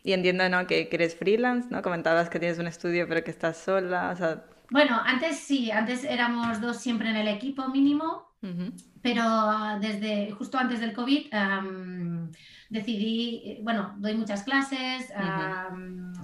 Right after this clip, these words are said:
Speaker 2: me gusta tener esta libertad, ¿no? De entre los proyectos, las
Speaker 1: Sí.
Speaker 2: clases, las charlas, eh, de poder sentirme libre, porque al final
Speaker 1: Ujú.
Speaker 2: siempre he funcionado como una empresa y creo que hay otra manera de trabajar
Speaker 1: Totalmente.
Speaker 2: sintiéndonos más libres y sobre todo conciliando, porque yo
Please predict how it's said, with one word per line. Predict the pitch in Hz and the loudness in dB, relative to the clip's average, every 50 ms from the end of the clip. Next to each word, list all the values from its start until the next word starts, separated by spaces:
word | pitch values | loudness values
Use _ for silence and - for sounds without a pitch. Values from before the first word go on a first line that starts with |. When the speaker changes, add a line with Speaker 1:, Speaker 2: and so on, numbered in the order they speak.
| - - _ - _ _ 202 - - _ - - - _ _ _ - - - | -14 -16 _ -20 _ _ -20 -20 -20 _ -20 -20 -20 _ _ _ -14 -6 -4
Speaker 2:
me | 233 | -2
gusta | 226 247 - 277 269 | -2 0 0 0 0
tener | 269 262 240 240 233 - | 2 2 2 0 -2 -4
esta | 240 226 - 254 247 247 - | -6 -4 -2 0 0 0 0
libertad, | 240 233 220 226 220 208 202 247 240 233 240 277 277 - | 0 0 0 0 0 0 0 2 2 2 2 2 0 -2
¿no? | 220 226 254 285 | -2 0 2 2
De | 277 233 | 2 2
entre | 208 202 208 208 202 | 2 2 2 2 2
los | 196 196 | 0 -2
proyectos, | - - 208 208 226 240 240 240 - - 240 233 - - - - - - | -4 -2 -2 0 0 0 0 -2 -2 -4 -6 -6 -8 -10 -16 -12 -6 -2
las | 208 202 202 | 0 0 0
Speaker 1:
Sí. | - | 0
Speaker 2:
clases, | 240 233 226 226 226 220 - 240 233 226 214 | 0 0 2 2 2 0 0 -2 -4 -4 -4
las | 196 190 196 196 - - | -4 -2 -4 -4 -4 -4
charlas, | - 226 220 226 226 220 226 226 226 226 226 226 226 - - - - - - - - - - | 0 2 2 2 2 0 -2 -2 0 0 -2 -2 -4 -8 -14 -20 -20 -20 -20 -20 -18 -10 -6
eh, | 226 220 214 214 214 214 - | -2 0 2 2 2 0 0
de | 202 226 214 202 | -2 -2 -2 -2
poder | - 226 220 220 226 220 | -2 0 0 0 0 0
sentirme | - 269 254 240 208 240 214 233 233 226 220 | 0 0 0 0 2 0 0 0 0 0 0
libre, | 214 208 190 190 180 175 | 0 0 0 -2 -2 -4
porque | - 190 190 - 190 | -6 -8 -8 -8 -8
al | - | -4
final | - 214 208 220 226 247 - - - - | 0 2 2 4 4 2 0 -2 -6 -14
Speaker 1:
Ujú. | - - - - - - | -18 -20 -20 -20 -20 -12
Speaker 2:
siempre | - - 262 233 220 247 | -4 0 0 2 2 2
he | - | 0
funcionado | 277 277 240 269 247 254 233 208 196 | 0 0 2 2 2 2 0 0 0
como | 202 202 | 2 2
una | 208 233 247 | 2 4 2
empresa | 240 - 254 254 - - 294 294 - | 0 0 -2 -4 0 0 0 0 0
y | 233 214 202 | -2 -4 -2
creo | - 208 220 214 | -2 -2 -2 0
que | 254 | 0
hay | 247 240 | 0 0
otra | 233 226 226 226 | 0 0 0 0
manera | 220 214 214 214 214 226 233 226 208 | 2 2 2 2 4 4 2 2 2
de | 214 208 202 | 0 0 -2
trabajar | 196 202 196 185 175 175 175 - 214 208 202 220 254 269 277 - _ - - - | -2 -2 -4 -4 -4 -6 -6 -4 -2 0 2 2 0 -2 -6 -12 _ -20 -18 -12
Speaker 1:
Totalmente. | - 165 151 - - 151 | -10 -10 -10 -10 -6 -2
Speaker 2:
sintiéndonos | 233 226 208 208 208 220 226 233 226 | 0 2 4 4 4 4 2 2 2
más | 233 233 226 233 | 2 2 2 2
libres | 240 233 247 277 277 | 2 2 2 2 0
y | - 247 | 0 -2
sobre | - 233 220 208 | -2 -2 -2 -2
todo | 208 208 - - | -2 -2 -2 -2
conciliando, | 254 247 214 - 190 180 190 190 202 202 196 - - | -2 -2 -2 -2 -4 -4 -2 0 2 2 2 0 -4
porque | - - - 185 | -8 -10 -8 -6
yo | 175 | -4